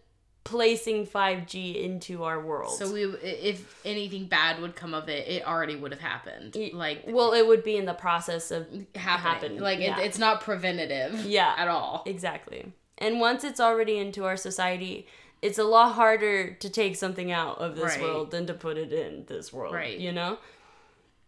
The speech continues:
Speaker 1: So, hmm. And so this is a quote from B B C as well. In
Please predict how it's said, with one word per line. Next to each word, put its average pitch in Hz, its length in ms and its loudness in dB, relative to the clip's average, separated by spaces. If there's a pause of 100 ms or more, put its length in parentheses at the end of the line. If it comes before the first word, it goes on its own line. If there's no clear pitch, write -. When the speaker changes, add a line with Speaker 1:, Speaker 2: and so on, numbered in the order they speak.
Speaker 1:
So, - 460 -10 (280)
hmm. 151 200 -14 (1800)
And 240 540 0 (920)
so 220 200 -4
this 220 200 2
is 202 120 -8
a 208 80 -4
quote 196 380 -6
from 185 460 -8 (240)
B 190 140 -6
B 190 140 -6
C 185 200 -6
as 175 140 -8
well. 170 300 -6 (520)
In 214 760 2